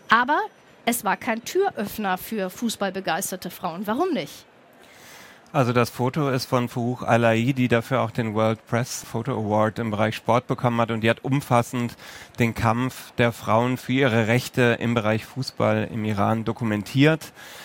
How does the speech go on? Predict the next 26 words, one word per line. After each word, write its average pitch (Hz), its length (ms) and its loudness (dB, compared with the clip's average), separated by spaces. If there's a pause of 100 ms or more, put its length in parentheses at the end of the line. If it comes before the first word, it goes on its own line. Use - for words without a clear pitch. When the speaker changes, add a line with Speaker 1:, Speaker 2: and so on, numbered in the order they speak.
(120)
Speaker 2:
Das 117 180 2
ist 117 120 -4
eine 117 220 2
der 113 100 4
ganz 113 340 -2
wenigen 123 460 2
Gelegenheiten 117 640 4
gewesen, 113 380 -2
wo 110 80 -4
Iranerinnen 107 600 0
ins 98 200 -6
Stadion 107 380 0
rein 98 300 -2
durften. 139 560 -2
Es - 160 -10
gibt 104 180 -4
ja 110 100 -2 (220)
sonst 113 280 -4
auch 110 120 -4
die 113 140 -4
berühmten 107 360 -4
Geschichten, 117 600 -2 (420)
wo 117 80 4
sich 113 240 0
iranische 107 480 2
Frauen 113 480 0